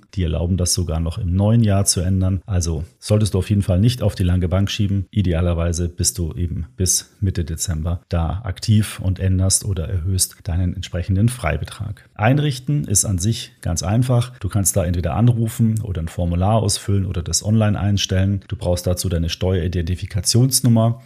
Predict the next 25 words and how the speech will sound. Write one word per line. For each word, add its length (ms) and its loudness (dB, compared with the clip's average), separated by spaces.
die 60 -6
die 120 -2
Bank 260 0
eben 160 0
braucht, 380 -2
um 100 0
die 80 -4
Steuer 320 2
dann 160 0
im 160 0
Nachgang 500 0
abzuwickeln. 720 0
Der 160 4
Freibetrag 800 0
läuft 460 0
übrigens, 600 0
wenn 140 0
er 140 -2
einmal 260 0
eingerichtet 640 0
ist, 360 -4
unbegrenzt 800 0
weiter, 600 0
außer 500 0
du 260 -4